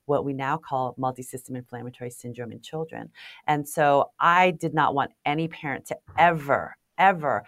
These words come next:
have that fear of the unknown. Uh, and so it's really since then that I've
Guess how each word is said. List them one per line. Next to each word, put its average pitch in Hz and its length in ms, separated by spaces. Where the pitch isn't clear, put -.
have 151 260
that 131 160
fear 151 540
of 131 160
the - 100
unknown. 131 680
Uh, - 40
and 147 340
so 147 420
it's - 260
really 156 240
since 170 500
then 165 600
that 147 220
I've 143 220